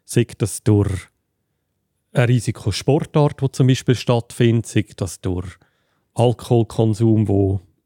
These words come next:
überdurchschnittlich hoch ist gegenüber dem Alltag. Das ist ein Risiko, das wir anschauen. Es gibt aber auch das Risiko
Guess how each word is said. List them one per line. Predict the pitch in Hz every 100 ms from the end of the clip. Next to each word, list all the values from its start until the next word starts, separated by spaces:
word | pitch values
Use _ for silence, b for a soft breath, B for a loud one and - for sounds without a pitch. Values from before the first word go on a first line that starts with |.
| -
überdurchschnittlich | 135 117 120 120 - 117 104 117 -
hoch | 120 117 120
ist | -
gegenüber | 113 107 107 107 107
dem | 104
Alltag. | 113 120 - 120 117 - - b b b b b b
Das | 123 120
ist | 127
ein | 120 123
Risiko, | 123 131 117 - 135 127
das | 127
wir | 117
anschauen. | 117 120 123 135 - - _ _ _ _ _ -
Es | 113
gibt | 131 113
aber | 107 107
auch | 104
das | -
Risiko | 104 123 - 120 - - 113 107